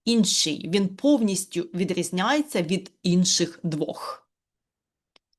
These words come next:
За винятком того факту, що він жадібний. Всі лабрадори жадібні, якщо їм надається можливість. Given.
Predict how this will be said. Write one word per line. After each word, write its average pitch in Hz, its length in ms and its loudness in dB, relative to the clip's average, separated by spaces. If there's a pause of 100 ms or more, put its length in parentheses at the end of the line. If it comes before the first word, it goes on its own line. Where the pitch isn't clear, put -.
За 208 260 6
винятком 185 640 2
того 160 340 0
факту, 285 800 0 (140)
що - 380 -4
він 175 280 2
жадібний. 165 880 0 (400)
Всі - 440 4
лабрадори 202 720 4
жадібні, 156 800 -2 (500)
якщо - 420 -2
їм 175 160 4
надається 175 760 0 (220)
можливість. 170 1040 0 (240)
Given. 160 720 0